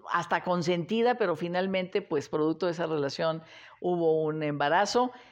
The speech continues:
Bueno, frente a cualquier situación, mujeres que dicen, "¿Sabes qué? Yo voy a interrumpir un embarazo porque si no me corren de mi trabajo",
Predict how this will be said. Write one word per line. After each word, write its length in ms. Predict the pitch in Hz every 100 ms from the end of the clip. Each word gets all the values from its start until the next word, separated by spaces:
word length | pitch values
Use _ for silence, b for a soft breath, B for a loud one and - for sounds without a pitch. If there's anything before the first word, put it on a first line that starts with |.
| B
Bueno, 240 | - 208 -
frente 360 | 247 247 233
a 100 | 240
cualquier 460 | - 233 220 269 330
situación, 420 | 370 - 196 226
mujeres 380 | 226 226 247 302
que 100 | 247
dicen, 440 | 233 226 302 262 247
"¿Sabes 340 | - 226 247
qué? 240 | - 254 208
Yo 480 | 214 233 247 247 -
voy 260 | 196 226 240
a 40 |
interrumpir 380 | 240 208 175 208
un 60 |
embarazo 400 | 233 196 190 190
porque 200 | 226 196
si 60 | 185
no 60 | 185
me 100 | 220
corren 280 | 226 233 240
de 60 | 226
mi 120 | 165
trabajo", 560 | 160 180 240 - 165